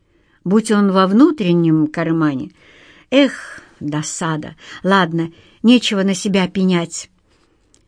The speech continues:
Новый прилив боли едва не лишил его сознания. В глазах потемнело.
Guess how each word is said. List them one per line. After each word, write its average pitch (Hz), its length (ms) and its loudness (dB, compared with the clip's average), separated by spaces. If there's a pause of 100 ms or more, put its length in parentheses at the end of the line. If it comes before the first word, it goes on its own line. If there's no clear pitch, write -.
(180)
Новый 262 420 4
прилив 226 480 -2
боли 226 360 0
едва 175 500 -2
не 247 140 2
лишил 220 340 -2
его 202 240 -4
сознания. 175 800 -4 (500)
В 165 140 -6
глазах 202 440 0
потемнело. 185 680 -4